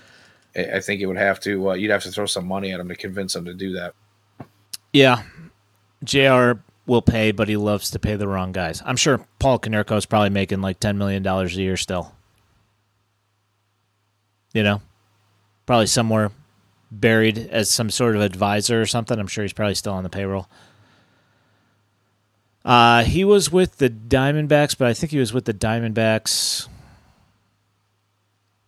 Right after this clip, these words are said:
Speaker 2: Was it the Diamondbacks? I thought that he went to the Angels before he came to the Whites. What, didn't he come to
Speaker 1: Yeah, I think I,
Speaker 2: 'Cause
Speaker 1: I
Speaker 2: he was
Speaker 1: thought
Speaker 2: with
Speaker 1: he
Speaker 2: the
Speaker 1: was with
Speaker 2: Diamondbacks
Speaker 1: Anaheim
Speaker 2: and then he
Speaker 1: last.
Speaker 2: Yeah, I thought he went to the Red Sox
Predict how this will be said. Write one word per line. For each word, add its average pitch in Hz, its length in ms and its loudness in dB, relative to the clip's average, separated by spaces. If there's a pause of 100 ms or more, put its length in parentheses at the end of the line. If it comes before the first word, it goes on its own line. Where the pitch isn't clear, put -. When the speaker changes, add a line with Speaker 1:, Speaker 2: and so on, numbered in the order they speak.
(280)
Speaker 2:
Was 117 140 -6
it 151 140 -4
the 170 80 -2
Diamondbacks? 170 540 0 (1000)
I - 100 -14
thought 185 280 -6
that 165 100 -4
he 160 120 -2
went 156 220 -2
to 123 100 -2
the 123 180 0
Angels 120 520 0
before 123 340 -2
he 113 80 2
came 113 260 -4
to 113 120 -4
the 107 80 0
Whites. 107 480 -2
What, - 260 -10
didn't 147 140 -2
he 160 60 -6
come 156 240 -4
to 151 180 0
Speaker 1:
Yeah, 120 140 6
I 120 80 0
think 175 280 -4 (460)
I, 139 40 2
Speaker 2:
'Cause 139 140 2
Speaker 1:
I 143 60 6
Speaker 2:
he 156 60 8
was 165 80 2
Speaker 1:
thought 196 80 4
Speaker 2:
with 208 80 8
Speaker 1:
he - 40 4
Speaker 2:
the 185 60 6
Speaker 1:
was 143 80 4
with 156 80 8
Speaker 2:
Diamondbacks 165 260 6
Speaker 1:
Anaheim 143 320 6
Speaker 2:
and 143 100 0
then 117 200 8
he 135 80 0
Speaker 1:
last. - 260 -10 (260)
Speaker 2:
Yeah, 131 260 6
I 120 60 4
thought 170 200 4
he 180 60 4
went 180 180 0
to 165 80 2
the 131 100 6
Red 127 340 4
Sox - 640 2